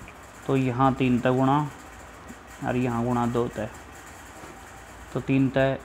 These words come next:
ए अनुपात B हो जाएगा नौ अनुपात बारह, B अनुपात सी हो जाएगा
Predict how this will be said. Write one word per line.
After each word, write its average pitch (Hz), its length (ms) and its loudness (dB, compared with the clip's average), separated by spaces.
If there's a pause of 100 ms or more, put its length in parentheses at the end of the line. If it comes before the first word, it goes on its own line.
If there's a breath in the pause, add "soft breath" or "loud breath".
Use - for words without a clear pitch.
(100)
ए 139 240 4 (380)
अनुपात 127 460 2
B 127 160 2
हो 120 100 4
जाएगा 117 420 2 (800)
नौ 131 340 2
अनुपात 127 460 2
बारह, 123 400 2 (1000)
B 143 280 2
अनुपात 131 420 0
सी 131 220 -2
हो 120 80 2
जाएगा 117 380 2